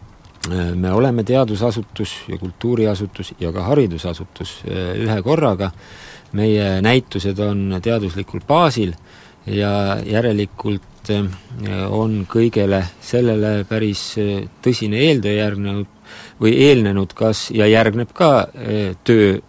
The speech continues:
selle tutvustamisega, et, et miks just sellised esemed on valitud või kuidas see näituse tegemine käis.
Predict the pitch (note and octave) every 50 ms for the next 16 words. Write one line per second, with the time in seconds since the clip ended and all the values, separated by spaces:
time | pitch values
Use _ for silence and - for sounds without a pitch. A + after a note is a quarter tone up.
0 | _ _ _ - A2+ G#2+ G#2 G2+ F#2+ - A2 G#2 G2+ F#2 G#2+ C3 B2+ A2 G2 F#2
1 | - - F#2+ F#2 F#2 F2 F#2+ F#2 E2+ F#2+ F#2+ F#2+ F#2 - _ - G2+ - F#2 -
2 | _ _ - - - - - - G#2 A#2 A#2 - - - G#2 G2 - - - G#2+
3 | G#2 G2+ F#2+ F#2 F#2+ G2+ G2+ G2 G2+ F#2+ F#2+ F#2 G2 G2+ G#2+ C3 C#3+ C3+ A#2 -
4 | - G2+ G2 G2 F#2 G2+ G2+ F#2+ F#2 - G#2 G#2+ G#2 G2 - - G2+ G#2 G#2 G2+
5 | G#2 G#2+ A2 G#2+ C#3+ E3 D3 A2 -